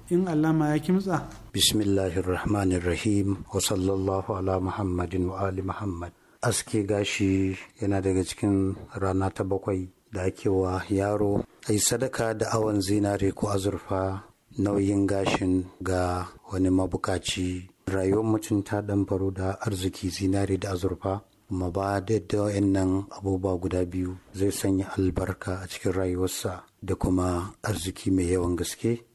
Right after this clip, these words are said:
Speaker 2: da kuma dacewa cikin al'amuransa. An karhanta karhanci mai tsanani a aske wani ɓangare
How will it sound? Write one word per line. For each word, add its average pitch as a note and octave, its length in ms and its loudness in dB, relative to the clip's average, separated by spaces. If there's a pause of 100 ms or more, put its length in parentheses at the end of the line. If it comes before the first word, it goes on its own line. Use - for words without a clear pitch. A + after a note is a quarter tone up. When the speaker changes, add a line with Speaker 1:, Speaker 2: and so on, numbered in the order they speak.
Speaker 2:
da F#2 100 -4
kuma G2 260 0
dacewa F#2+ 420 0
cikin - 320 -4
al'amuransa. G2 720 -2 (240)
An A2 220 2
karhanta G#2+ 760 0
karhanci G#2 560 0
mai G2 160 4
tsanani A2+ 480 2 (240)
a A2+ 160 -2
aske A2 320 -2
wani G2+ 240 0
ɓangare G2+ 640 2